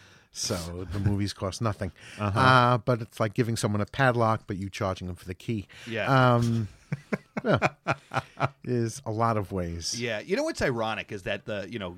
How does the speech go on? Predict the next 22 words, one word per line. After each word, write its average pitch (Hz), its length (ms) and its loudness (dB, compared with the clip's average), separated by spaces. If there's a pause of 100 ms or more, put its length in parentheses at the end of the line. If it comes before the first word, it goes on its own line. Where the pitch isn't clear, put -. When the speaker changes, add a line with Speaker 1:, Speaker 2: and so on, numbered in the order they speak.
Speaker 3:
YouTube 139 480 -2
is 101 200 -4
the, 90 420 -6
the 90 160 -8 (240)
pioneers 117 600 -4
of 101 60 -10
all 101 140 0
this 98 160 -4
free 110 240 -6
video 98 320 -4
stuff, - 300 -8
and 117 160 -6
now 208 280 0
they 120 300 -2
are 95 400 -4 (640)
trying 131 280 0
to 123 60 -4
make 120 160 -6
people 110 260 -10 (380)
pay 170 180 0
for 107 160 -8
stuff 85 360 -10